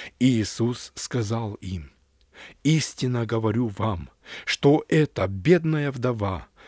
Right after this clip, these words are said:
положила больше всех, клавших в сокровищницу. Ибо все клали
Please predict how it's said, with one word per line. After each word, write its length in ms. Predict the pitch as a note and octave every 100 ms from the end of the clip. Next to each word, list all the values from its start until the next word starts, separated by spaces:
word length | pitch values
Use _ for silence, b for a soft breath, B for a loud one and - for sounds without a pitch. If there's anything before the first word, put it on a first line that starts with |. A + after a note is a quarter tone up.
| B
положила 720 | G2+ G#2 G#2 G2 C#3+ C3+ B2
больше 640 | G2+ F#2 G#2+ D3+ C#3 - C3
всех, 600 | - - G2 D#2 - - B B -
клавших 720 | G2+ G#2+ A#2+ - A#2 G#2 -
в 60 | -
сокровищницу. 1000 | C3+ - G2+ G2+ F#2 - E2+ - E2+ - _ _ _ _ _ B B B -
Ибо 320 | D3 C3 C#3
все 440 | - - D3 D3 -
клали 580 | - A2 A#2 C3+ C#3+